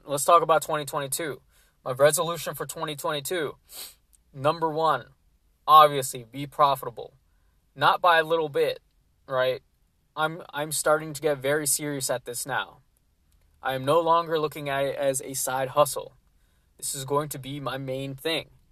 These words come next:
I am trying to make a livable income off of this, right?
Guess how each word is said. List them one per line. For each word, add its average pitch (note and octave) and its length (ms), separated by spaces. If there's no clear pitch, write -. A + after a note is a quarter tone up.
I C3 120
am D3+ 120
trying D3+ 320
to D#3+ 80
make C#3+ 280
a C#3 80
livable C3+ 580
income C3+ 320
off A2 220
of - 80
this, - 260
right? A#2+ 280